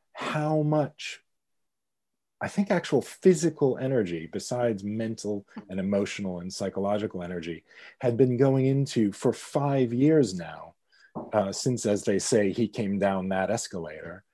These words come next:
and announced his campaign. For all these years, I've been putting so much thought and so much physical tension, actually, into this, this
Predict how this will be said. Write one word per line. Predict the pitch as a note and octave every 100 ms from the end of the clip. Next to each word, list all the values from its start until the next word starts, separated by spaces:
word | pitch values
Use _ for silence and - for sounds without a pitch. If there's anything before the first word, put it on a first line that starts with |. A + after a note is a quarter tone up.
| _ _
and | F#2
announced | F#2 F#2+ F#2+ -
his | F#2+
campaign. | - G2 F#2 A2+ A2 F2 - _ _
For | C3
all | B2 E3+ E3+
these | E3 D3+
years, | F3 C#3 F#2+ - _ _ -
I've |
been | C#3
putting | C#3+ E3+ E3
so | D3 - F3+ E3
much | E3+ F3 E3+ - - - -
thought | E3 C#3 - - -
and | G#2
so | G#2 - D#3+
much | D#3 C#3 - - _ - - _ _
physical | - - F#3 E3+ F3+ E3
tension, | D#3 D#3+ E3+ E3 - F2
actually, | E2+ E2 - G2+ F2+ F2 -
into | C3 C3 - A2+ G#2
this, | G#2 B2+ B2+ - - _ _ _ _ _ _ _ -
this | C3+ -